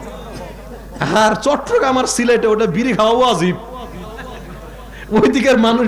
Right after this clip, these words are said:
বিড়ি না খাইলে বাঁচেই না, মানে মসজিদে যাব, তারপরে ওযু করার আগে বিড়িটা একটু গু-, ইয়ে বিল্ডিং এ করে, তার মানে বিড়ি খায় ওইদিকে, মানে এক একদের এক এক এলাকা। ভাই, বিড়ি খাওয়া যাবে না, আপনি বিড়ি বদলে পান খান। কি খাবেন?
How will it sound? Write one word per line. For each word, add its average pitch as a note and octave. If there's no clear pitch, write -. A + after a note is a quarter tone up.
বিড়ি C4
না B3
খাইলে G#3+
বাঁচেই G3+
না, D3
মানে G#3+
মসজিদে G#3+
যাব, A#3
তারপরে G3
ওযু B3
করার G#3
আগে G3
বিড়িটা F#3
একটু F#3+
গু-, E3
ইয়ে F3+
বিল্ডিং F3+
এ G#3
করে, G3
তার F#3+
মানে F#3+
বিড়ি G#3
খায় D#3
ওইদিকে, D3+
মানে E3
এক E3+
একদের F#3+
এক F3
এক D#3+
এলাকা। C3+
ভাই, C#3+
বিড়ি F#3
খাওয়া F3+
যাবে F#3
না, D#3+
আপনি E3+
বিড়ি A#3+
বদলে A3+
পান A#3
খান। A2
কি G3
খাবেন? G3+